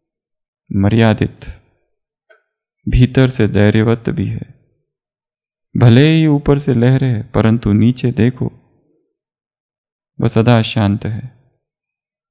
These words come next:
आप भी ऐसे शांत तथा धैर्यवत हो जाओ। सागर पर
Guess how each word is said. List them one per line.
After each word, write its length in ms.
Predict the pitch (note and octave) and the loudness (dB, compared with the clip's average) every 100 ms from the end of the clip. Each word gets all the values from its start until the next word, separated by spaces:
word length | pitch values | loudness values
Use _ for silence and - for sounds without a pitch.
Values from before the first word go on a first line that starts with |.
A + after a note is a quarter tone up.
| _ _ _ _ _ _ _ _ _ _ - | _ _ _ _ _ _ _ _ _ _ 0
आप 200 | G#2+ A2 | 2 2
भी 220 | C3 A2 | 2 2
ऐसे 280 | G2 - A2 | 0 -2 -6
शांत 460 | - G#2+ A2 A2 | -4 -4 -2 -4
तथा 560 | A2 - - B2+ C#3 - _ _ _ _ - | -6 -6 -4 -4 -4 -12 _ _ _ _ -4
धैर्यवत 560 | B2 A2+ A#2 A#2 C3 - C3+ | 2 4 4 2 0 -2 -4
हो 80 | |
जाओ। 400 | - - - D3+ C#3+ _ _ _ _ _ _ _ _ _ _ _ _ _ _ _ _ _ _ _ _ _ _ _ _ _ _ _ _ _ _ _ _ _ _ _ _ _ _ _ _ | -4 -6 -10 -14 -20 _ _ _ _ _ _ _ _ _ _ _ _ _ _ _ _ _ _ _ _ _ _ _ _ _ _ _ _ _ _ _ _ _ _ _ _ _ _ _ _
सागर 460 | - A#2 A#2 C#3 | 0 2 2 0
पर 380 | C#3 A2 G#2+ | 0 -4 -4